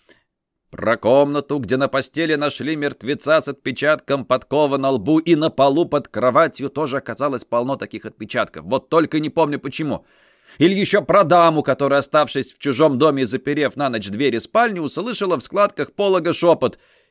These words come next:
«Теперь к нам никто не войдет». Ни одна из этих историй не имела ни объяснения, ни продолжения. Интересно, все ли они еще в ходу? М, скорее всего, да.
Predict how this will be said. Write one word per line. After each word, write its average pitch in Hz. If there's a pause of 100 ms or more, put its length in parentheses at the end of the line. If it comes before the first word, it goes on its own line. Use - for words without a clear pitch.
(120)
«Теперь 120
к -
нам 131
никто 131
не 127
войдет». 120 (1040)
Ни 214
одна 220
из 110
этих 113
историй 170
не 160
имела 165
ни 147
объяснения, 156
ни 170
продолжения. 120 (600)
Интересно, 139
все 214
ли 220
они 208
еще 170
в -
ходу? 123 (1000)
М, 120
скорее 78
всего, 101
да. 107